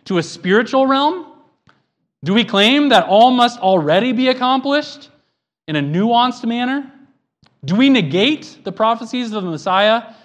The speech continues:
being an earthly king on the throne of David in Zion,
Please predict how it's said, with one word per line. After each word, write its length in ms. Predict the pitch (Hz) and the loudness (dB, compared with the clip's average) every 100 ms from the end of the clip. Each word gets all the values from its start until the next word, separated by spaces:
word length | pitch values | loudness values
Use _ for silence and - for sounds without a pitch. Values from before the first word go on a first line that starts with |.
| _ 147 | _ -4
being 220 | 185 202 | -2 0
an 220 | 147 139 | -2 -2
earthly 400 | 190 233 233 226 | 0 0 -2 -6
king 340 | 226 226 240 | -4 -4 -4
on 100 | 226 | -4
the 80 | 175 | -6
throne 380 | 147 170 202 240 | -6 -4 -2 0
of 160 | 190 135 | -2 -4
David 380 | 175 226 233 | -4 0 -2
in 260 | 170 185 202 | 0 -2 -4
Zion, 640 | 139 160 185 240 277 277 | -2 -2 0 0 -2 -2